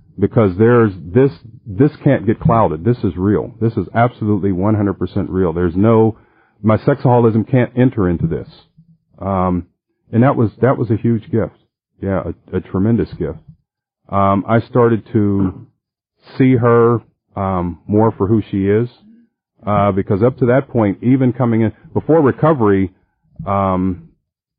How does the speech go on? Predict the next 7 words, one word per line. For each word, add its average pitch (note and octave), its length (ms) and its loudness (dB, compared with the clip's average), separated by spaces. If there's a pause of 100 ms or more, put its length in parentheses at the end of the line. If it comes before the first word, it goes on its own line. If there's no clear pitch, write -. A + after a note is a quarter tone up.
(720)
she C3+ 120 2
was A#2 300 2
just, A2+ 260 0 (680)
she B2+ 80 2
was A2+ 160 0 (100)
there A2+ 240 2
to A#2 160 -2